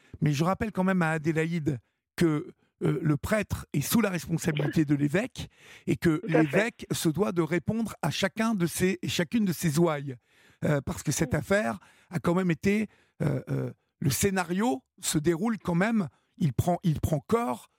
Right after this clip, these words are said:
Speaker 1: quand même à la cathédrale de Perpignan où ce sacristain, euh, travaille.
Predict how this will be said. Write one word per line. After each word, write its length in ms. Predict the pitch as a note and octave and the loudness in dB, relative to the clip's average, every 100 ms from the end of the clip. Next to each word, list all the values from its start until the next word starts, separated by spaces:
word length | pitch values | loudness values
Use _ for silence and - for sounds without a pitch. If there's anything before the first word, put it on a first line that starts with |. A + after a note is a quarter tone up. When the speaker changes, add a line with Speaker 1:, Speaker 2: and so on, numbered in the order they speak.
| _ _ | _ _
Speaker 1:
quand 120 | - D#3 | -2 -2
même 180 | G#3+ | 0
à 40 | F3+ | -2
la 80 | D3 | -2
cathédrale 520 | - - E3 F3+ G3+ | -2 -2 -2 -2 -2
de 60 | |
Perpignan 680 | E3+ E3 - D3+ F3+ A#3 A#3+ - | 0 -2 -4 0 2 2 -2 4
où 240 | B3 C4+ - _ _ | 6 6 2 _ _
ce 160 | - | -2
sacristain, 640 | D3+ E3 - D3 - A3+ B3 - C4+ _ _ D#3+ | 0 0 -2 -6 -2 -2 -2 -8 -20 _ _ -6
euh, 160 | C#3+ C#3 | -4 -4
travaille. 540 | - G#3+ A#3+ G3 D3+ | -2 -2 -2 -6 -6